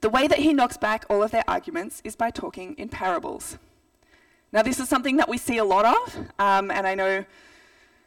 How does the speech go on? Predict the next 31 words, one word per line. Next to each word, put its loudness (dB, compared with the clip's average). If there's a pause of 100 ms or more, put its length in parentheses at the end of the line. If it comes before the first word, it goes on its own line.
(200)
coming 0
up 2
in -2
the -2
next -2
few -6
chapters -4
of -2
Mark, 0
there's -2
gonna -6
be 2
some -10
parables. 0
Um, 0 (2250)
I -8
think 0
it's -2
really 0
interesting -8
that -6
he -12
didn't -6
answer -8
directly. -10 (2500)
'Cause 0
he 2
could -4
have, -4 (440)
couldn't -6
he? -10